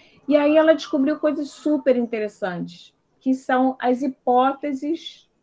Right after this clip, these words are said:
que as crianças têm sobre como que o sistema alfabético funciona. Porque o sistema alfabético é um sistema de representação, né? Mas ele representa o quê? Isso é uma coisa também interessante,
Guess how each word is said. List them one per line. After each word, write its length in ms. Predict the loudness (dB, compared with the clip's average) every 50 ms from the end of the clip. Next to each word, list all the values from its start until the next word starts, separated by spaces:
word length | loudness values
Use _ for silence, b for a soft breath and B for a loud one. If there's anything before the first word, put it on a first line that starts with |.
| _ -10
que 80 | _ -4
as 120 | -4 -4
crianças 600 | -4 _ -4 -2 0 -2 0 0 -2 -2 -2 -4
têm 500 | _ _ -4 -4 -2 0 0 0 0 -2 -6 _
sobre 460 | _ -20 -6 0 0 2 2 2 -2 -4 -4
como 640 | _ 2 4 4 4 4 4 4 2 0 -2 -6 -10 _ _ -20 _
que 120 | _ -4 -2
o 60 | -2
sistema 580 | -2 -4 -6 -8 -8 -4 _ -2 0 2 0 0
alfabético 600 | -2 -2 -2 -2 -2 -2 -4 -6 -8 -8 _ -10
funciona. 800 | -8 _ -4 -4 -4 -4 -4 -4 -2 -2 -4 -6 -6 -8 -12 -14 -20 _ _ _ _ _ _ _ _ _ _ _ _ _ _ _ _ _ _ _
Porque 200 | _ _ 2 2
o 60 | 2
sistema 440 | 2 -2 -6 -4 -2 -2 -2 -2 -2
alfabético 640 | -2 -2 -4 -2 -2 0 0 0 0 -2 -2 -2
é 40 | -2
um 60 | -2
sistema 540 | -2 -2 -6 -6 -6 -2 0 4 4 4 4
de 100 | 2 0
representação, 1300 | 0 2 2 2 2 2 2 2 2 2 2 2 2 0 0 0 -4 -6 -4 -4 -4 -4 -4 -6 -10 -12 _ _ _ _ _ _ _ _ _ _ _ _ _ _
né? 300 | -10 -8 -8 -8 -10 -14 _ _ _ _ _ _ _
Mas 220 | -2 0 0 2
ele 160 | 0 0 0
representa 680 | 2 2 2 2 2 2 2 2 2 0 0 0 0 0
o 100 | -2 -2
quê? 200 | -6 _ -2 -2
Isso 200 | -2 -4 -6 -2
é 40 | 0
uma 140 | 0 0 0
coisa 260 | 0 0 0 0 0
também 300 | 0 2 2 2 2 2
interessante, 880 | 2 0 0 0 0 -4 -2 -2 0 0 0 0 -2 -6 -12 -18 -18